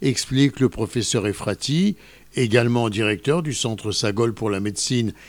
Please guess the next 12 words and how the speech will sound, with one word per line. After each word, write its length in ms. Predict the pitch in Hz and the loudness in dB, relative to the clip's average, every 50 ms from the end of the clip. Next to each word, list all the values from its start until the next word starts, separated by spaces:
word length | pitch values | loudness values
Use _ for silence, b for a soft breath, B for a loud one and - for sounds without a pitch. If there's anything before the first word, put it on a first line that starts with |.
| B B B - - - | B B B -6 0 4
et 120 | 160 160 | 4 6
la 100 | 143 120 | 6 4
recherche 600 | 95 101 113 104 - - 123 120 107 - - - - | 4 2 0 0 0 0 0 0 0 -2 -6 -4 0
hyperbare. 880 | - 165 123 - 127 104 90 87 92 98 104 107 110 120 123 113 113 110 B B B B B B - | 0 0 2 2 0 0 0 -2 -2 0 2 4 4 4 2 2 -2 -8 B B B B B B -12
De 180 | 104 98 110 | -4 -2 0
vastes 460 | 107 95 101 117 120 123 - - - 117 110 107 95 98 | 0 2 2 2 2 2 0 -2 0 0 0 2 2 2
efforts 460 | 127 139 - - 170 208 240 220 170 | 0 0 0 2 2 2 2 2 0
de 80 | 107 107 | 0 -2
recherche 560 | 104 98 110 101 - - 175 165 113 - - | -2 -2 -2 -4 -4 -4 -4 -4 -4 -6 -8
portent 240 | - 135 123 101 - | -6 -6 -6 -4 -6
sur 160 | - - 110 | -8 -6 -6
l'amélioration 760 | 104 104 107 110 101 101 98 98 98 92 - - 131 135 127 | -4 -4 -4 -4 -2 -2 -2 -2 -4 -4 -2 0 0 0 0